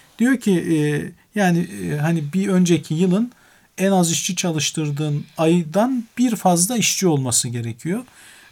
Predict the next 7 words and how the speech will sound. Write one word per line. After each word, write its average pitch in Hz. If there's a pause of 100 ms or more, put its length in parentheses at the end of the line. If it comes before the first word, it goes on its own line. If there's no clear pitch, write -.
E, 160 (140)
bir 196
de 240 (300)
işe 208
aldığın 175
kişinin, 196
e, 165